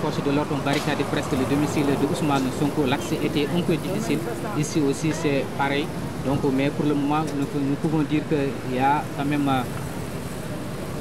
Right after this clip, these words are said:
oui, oui, ça, ce sont les policiers.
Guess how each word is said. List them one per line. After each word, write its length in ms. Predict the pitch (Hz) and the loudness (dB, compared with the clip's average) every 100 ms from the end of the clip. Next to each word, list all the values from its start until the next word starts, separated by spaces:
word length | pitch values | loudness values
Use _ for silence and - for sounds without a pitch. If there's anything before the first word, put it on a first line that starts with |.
| 120 | 0
oui, 220 | 135 143 - - - - - 110 113 | 2 0 -2 -6 -6 -6 -6 -4 -2
oui, 180 | 131 139 | 0 2
ça, 140 | 139 | 0
ce 60 | 135 | 0
sont 200 | - 135 | 0 2
les 120 | 131 | 2
policiers. 440 | 123 139 131 127 | 2 0 2 0